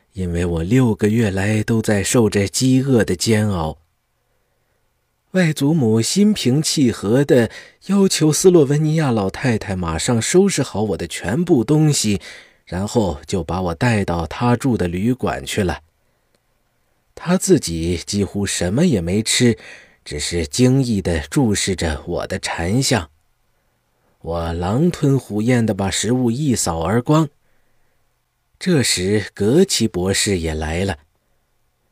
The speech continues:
单凭外表，外祖母便对他产生了好感。他是一位二十六岁的英俊神父，健壮、谦和、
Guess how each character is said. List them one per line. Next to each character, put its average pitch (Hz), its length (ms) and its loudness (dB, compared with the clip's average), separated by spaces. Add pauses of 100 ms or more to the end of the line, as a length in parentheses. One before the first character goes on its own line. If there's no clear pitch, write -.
单 180 220 0
凭 165 360 0
外 185 300 2
表， 85 440 -4 (200)
外 117 180 0
祖 113 200 0
母 85 240 -2
便 92 260 -4
对 87 160 -2
他 85 200 -6
产 82 300 -6
生 98 200 -2
了 92 80 -2
好 92 260 -4
感。 78 240 -4 (1120)
他 170 200 -2
是 156 160 0
一 156 100 0
位 147 180 0
二 139 240 2
十 113 160 0
六 156 320 6
岁 101 280 2
的 90 180 0
英 139 320 2
俊 110 240 2
神 113 320 0
父， 87 300 -6 (360)
健 117 400 0
壮、 87 380 2
谦 143 420 2
和、 101 380 -2